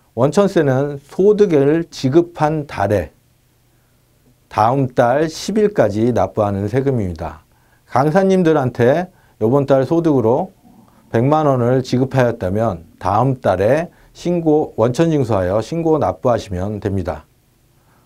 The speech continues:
마지막으로 종합소득세의 신고 납부 기한입니다. 종합소득세의 경우에는 일월 일 일부터 십이월 삼십일 일까지를 과세 기간으로 하여서 이 과세 기간에 발생한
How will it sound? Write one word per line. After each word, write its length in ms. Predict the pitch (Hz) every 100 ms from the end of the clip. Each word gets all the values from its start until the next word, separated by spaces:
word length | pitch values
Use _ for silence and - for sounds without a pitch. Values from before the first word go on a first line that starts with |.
| _ _ _ _ _ _ _ -
마지막으로 800 | 113 151 185 165 139 135 147 147
종합소득세의 1160 | 127 131 143 - - - 175 185 - 107 107
신고 300 | 117 175 180
납부 380 | 170 135 - 220
기한입니다. 720 | - 120 120 113 92 85 78 _ _ _ _
종합소득세의 960 | - 135 156 156 - 185 190 - 180 170
경우에는 720 | 156 120 117 110 107 156 127 - _ _ _
일월 280 | 185 208 196
일 100 | 180
일부터 580 | 220 214 156 - 95 82 _ _ _ _ _ _
십이월 420 | - 170 180 165
삼십일 440 | 165 180 185 165 170
일까지를 680 | 170 135 107 104 120 160 160
과세 400 | - 110 117 156
기간으로 540 | - 120 156 156 127
하여서 540 | 95 85 78 113 156 - _ -
이 220 | 127 170
과세 420 | - 95 123 170 165
기간에 640 | - 117 135 104 113 139
발생한 800 | - 98 92 104 98 127 160